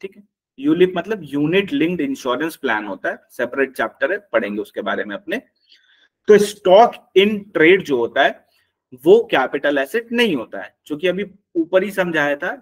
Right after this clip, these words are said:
कि जब भी अपने stock बेचते तो क्या आता है? पीजीबीपी। तो वहां पे कौन सा tax लगेगा? पीजीबीपी का, profit and gain from business and profession वाला tax लगेगा,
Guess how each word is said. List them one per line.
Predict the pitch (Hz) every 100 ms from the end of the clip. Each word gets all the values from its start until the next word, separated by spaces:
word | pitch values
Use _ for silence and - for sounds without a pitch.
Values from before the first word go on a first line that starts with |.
| _
कि | - 196
जब | 156 139
भी | 147
अपने | 190 185 208
stock | - - 170 196
बेचते | 196 185 -
तो | 196 190
क्या | 190
आता | 185 185
है? | 247 254 -
पीजीबीपी। | 156 151 160 180 139 113 98 101 _ _
तो | 139
वहां | 139 147
पे | 185
कौन | 165 160
सा | 175
tax | 175 170 -
लगेगा? | 175 165 175 220 330 _ _ _ _
पीजीबीपी | 208 208 185 220 170 151 127
का, | 117 107
profit | 143 131 170 165
and | 160
gain | 156 160
from | 156 196 156
business | 131 143 143 202
and | 202 170
profession | 156 170 156 160
वाला | 123 113
tax | 113 120 -
लगेगा, | 120 120 135